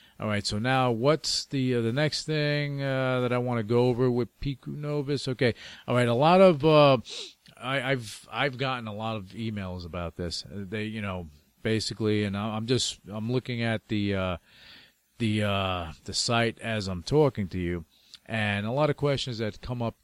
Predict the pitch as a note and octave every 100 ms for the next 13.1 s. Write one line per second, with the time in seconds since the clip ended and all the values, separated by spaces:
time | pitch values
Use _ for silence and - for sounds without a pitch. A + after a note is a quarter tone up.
0 | _ - G2 A2+ D#3+ G2+ G2 D#2+ G2 G2
1 | F#2 G#2+ G#2+ G#2+ G#2+ G2 G#2 G#2 G#2+ F#2
2 | G2 G#2 - G2 F2+ E2+ B2+ E3+ C#3+ F#2+
3 | G2 G2 G2+ F#2+ G#2+ G#2 - A2 F2 F2
4 | C#3+ B2+ A2 - A#2+ G#2 A2+ G#2+ - -
5 | - - F#2 - F#2+ F#2+ G#2+ G2 F#2 F2
6 | D3 A#2 - C3 A#2+ G#2 - A2 A#2 G#2+
7 | A2+ C3+ B2 - - - D3 C3 - -
8 | F#3+ F3+ E3 F#3 G#3+ A#3+ G#3 B2+ D3 F3+
9 | E3+ C3+ A#2 G#2+ A2+ A2 - _ _ -
10 | G#2 D#3+ G3+ - B2 B2 C#3 A#2+ F#2 A#2
11 | C3+ A#2+ B2+ B2+ B2 A#2 A2 _ _ -
12 | B2+ C3+ B2+ A2 G#2+ A#2 C3 - E2 B1
13 | -